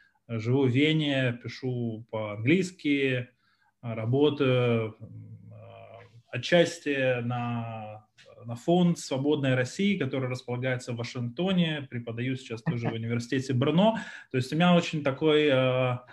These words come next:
Speaker 1: а, можно сказать, вынужденный космополитизм в каком-то смысле, поэтому, ну, такая очень смешанная гибридная идентичность. Я, я,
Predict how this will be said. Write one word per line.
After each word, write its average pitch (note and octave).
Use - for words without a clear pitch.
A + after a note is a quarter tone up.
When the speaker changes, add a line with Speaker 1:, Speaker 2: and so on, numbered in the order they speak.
Speaker 1:
а, B2
можно B2
сказать, B2+
вынужденный E3
космополитизм D3
в F3
каком-то C3
смысле, A#2+
поэтому, B2+
ну, B2
такая D3+
очень C#3
смешанная D#3
гибридная D3+
идентичность. C#3+
Я, D#3+
я, D3+